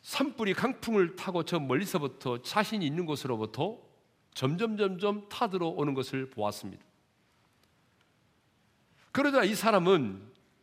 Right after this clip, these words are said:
자신이 있는 곳에 어떻게 했습니까? 불을 놓았습니다.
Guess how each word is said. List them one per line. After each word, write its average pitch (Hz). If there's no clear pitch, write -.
자신이 247
있는 247
곳에 175
어떻게 151
했습니까? 131
불을 240
놓았습니다. 107